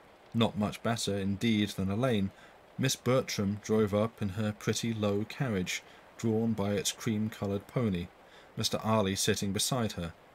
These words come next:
She pulled up to speak to me, and he raised his hat. Suddenly, as if it sprang from out of the ground, for I'm sure I saw not where else it could have come from, a white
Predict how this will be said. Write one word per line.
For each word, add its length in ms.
She 200
pulled 300
up 200
to 100
speak 300
to 120
me, 320
and 120
he 120
raised 340
his 100
hat. 360
Suddenly, 520
as 180
if 220
it 160
sprang 500
from 420
out 240
of 80
the 80
ground, 540
for 140
I'm 140
sure 360
I 60
saw 260
not 340
where 180
else 180
it 100
could 120
have 140
come 200
from, 240
a 60
white 320